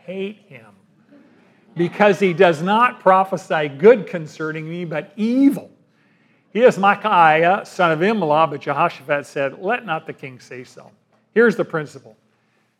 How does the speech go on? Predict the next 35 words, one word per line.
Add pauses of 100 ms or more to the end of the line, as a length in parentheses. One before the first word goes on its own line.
Make
decisions
based
on
what
is
true, (1200)
God's
point
of
view, (380)
not
on
what
you
want
to
be
true, (840)
man's
point
of
view. (320)
Let
me
say
that
again. (580)
Make
decisions
based
on
what
is
true,